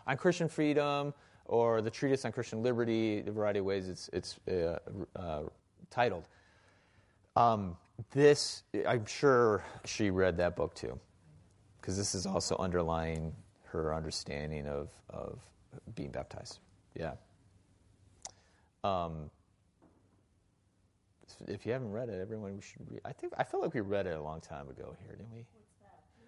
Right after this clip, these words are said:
Uh, on, on Christian Freedom by Martin Luther, Treatise on Christian Liberty. I feel like we did. It would have been over ten years ago.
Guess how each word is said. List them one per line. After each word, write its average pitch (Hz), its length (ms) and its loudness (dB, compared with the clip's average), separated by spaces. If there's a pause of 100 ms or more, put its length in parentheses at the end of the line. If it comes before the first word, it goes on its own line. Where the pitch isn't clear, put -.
(500)
Uh, - 40 4
on, 143 520 6
on 135 140 0
Christian 156 380 -2
Freedom 143 540 0
by 131 100 4
Martin 120 320 0
Luther, 135 500 -4 (1300)
Treatise 120 300 -10
on 120 60 -6
Christian 120 340 -8
Liberty. 117 420 -4 (1300)
I - 60 -4
feel 220 180 4
like 160 220 8
we 139 80 4
did. 135 180 6
It 175 80 4
would 180 140 8
have 147 80 2
been 147 140 6
over 120 160 2
ten 113 200 -4
years 117 220 -4
ago. - 220 -16